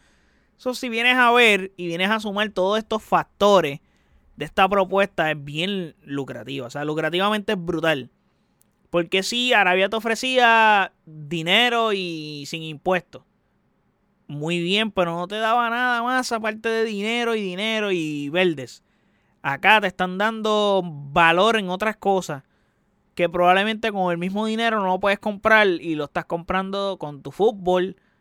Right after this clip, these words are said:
y de otras maneras. So, en Arabia, ser más rico de lo que ya es Messi, como que Messi no le importaba realmente. Y él lo dijo, no lo movía el dinero.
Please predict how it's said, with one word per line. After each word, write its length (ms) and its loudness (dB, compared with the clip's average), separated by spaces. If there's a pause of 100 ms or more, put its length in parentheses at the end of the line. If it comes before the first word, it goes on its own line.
(180)
y 220 -2
de 60 0
otras 240 -2
maneras. 520 -4
So, 380 -6 (400)
en 140 -10
Arabia, 640 2 (300)
ser 300 -2
más 180 0
rico 400 0
de 80 0
lo 100 0
que 140 -2
ya 100 0
es 60 -4
Messi, 360 -6
como 240 -6
que 380 -4 (640)
Messi 240 -6
no 80 -2
le 80 0
importaba 480 4
realmente. 500 -4
Y 60 2
él 80 4
lo 140 0
dijo, 200 -2
no 120 -2
lo 100 -2
movía 320 0
el 100 -2
dinero. 480 -2